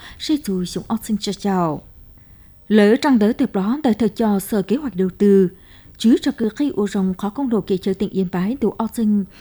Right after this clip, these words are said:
nền cầu y óc sinh pi chào, xây dù xuống óc sinh cho chào. Tương rủ trò số lưu trí công sự, số chế công sự cho cử kể chơi pi cho pi khó công nổ. Dù sao hở nọ mà tự ô lò,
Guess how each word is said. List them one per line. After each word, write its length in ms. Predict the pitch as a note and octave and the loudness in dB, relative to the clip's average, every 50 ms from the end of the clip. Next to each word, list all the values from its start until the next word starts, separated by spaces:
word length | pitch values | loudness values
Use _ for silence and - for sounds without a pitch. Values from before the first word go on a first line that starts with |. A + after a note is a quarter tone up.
| - - - - - - - - - - - - - _ _ _ _ - - - - _ _ | -20 -20 -20 -20 -20 -20 -20 -20 -20 -20 -20 -20 -20 _ _ _ _ -20 -20 -20 -20 _ _
nền 200 | - G#3+ A#3 A3+ | 4 6 6 6
cầu 220 | G#3+ A#3+ A#3 A3 - - | 6 4 2 0 0 0
y 120 | C4+ C#4 | -2 -2
óc 180 | C4+ - D4 C#4+ | 0 -2 -2 -2
sinh 100 | - C#4+ C4 - | -2 -4 -2 -2
pi 100 | C#4 B3 | -2 -2
chào, 280 | - - G#3+ G3+ F#3+ | 0 0 0 0 0
xây 160 | F#3 - C#4 | -2 -4 -6
dù 160 | C4+ - G3 F3 | -4 -4 -4 -4
xuống 180 | - G3 F#3 - | -2 -4 -4 -2
óc 120 | - A#3+ - | -4 -4 -4
sinh 280 | - A#3+ A3 G#3 G#3 G3+ - - - | -2 -2 0 0 0 0 -2 -6 -12
cho 160 | - - B3 A3+ | -12 -10 -8 -8
chào. 520 | - - A3 G#3 G3+ F#3 E3+ D#3 A#2+ - - - - - - - - - | -4 -2 -2 0 0 0 0 -2 -4 -10 -16 -20 -20 -20 -20 -20 -16 -2
Tương 160 | - D#4+ D4+ A3+ | 2 2 4 4
rủ 140 | A3+ G#3+ | 4 2
trò 220 | F#3+ - G#3+ G#3 G3+ | 2 0 0 -2 -2
số 180 | G3+ - G#3+ G3+ | -2 -2 -2 -2
lưu 100 | G#3+ B3+ | -2 -4
trí 160 | A3+ - A3+ | -4 -6 -8
công 200 | A3+ - C4 A#3+ | -6 -4 -4 -4
sự, 280 | A3 - - A3 G#3+ F3+ | -4 -4 -2 -2 -2 -2
số 200 | D3+ - - F#3+ | -2 -2 -4 -4
chế 160 | F3+ - F3+ | -2 -2 -6
công 180 | - - A#3 A3 | -6 -4 -6 -6
sự 220 | G3+ - A3+ G#3+ | -6 -4 -4 -6
cho 160 | F#3+ - A3+ G#3 - | -4 -4 -6 -8 -4
cử 200 | - A3 G3+ F3 - | -4 -4 -4 -4 -4
kể 120 | - G3+ F3 | -4 -4 -4
chơi 260 | - - G3+ F#3 F#3 | -2 -4 -4 -4 -2
pi 180 | - - B3+ | -2 -4 -4
cho 140 | A3 - F#3 | -2 -2 -4
pi 200 | F3 - A3+ A3 G3+ | -4 -2 -2 -4 -4
khó 180 | G3+ - F3 F3 - | -4 -8 -10 -10 -10
công 200 | - G#3+ G3+ G3+ | -8 -6 -2 0
nổ. 360 | G#3 G#3 G#3 G3 F#3 E3+ - - - - - - - - - - - - - - - | 2 2 4 4 2 0 -2 -4 -12 -20 -20 -20 -20 -20 -20 -20 -20 -20 -20 -8 0
Dù 140 | - A#3 A3 | 2 2 2
sao 160 | - C#4 B3 | 2 0 -2
hở 160 | - A#3 G#3+ G3 | 0 0 0 2
nọ 380 | G3 G#3+ G#3 G#3+ G#3+ G#3+ G#3 G#3 - - - | 2 2 2 2 0 0 -2 -4 -8 -10 -2
mà 300 | - G3+ A3 A3 A3 A3 A3 | 0 2 4 4 4 2 2
tự 120 | - C#4+ - - | 0 -2 -2 0
ô 120 | - G#3 | -2 0
lò, 360 | G3+ G#3 G3+ G3 F#3+ F#3+ F#3 | 0 0 0 0 0 0 -2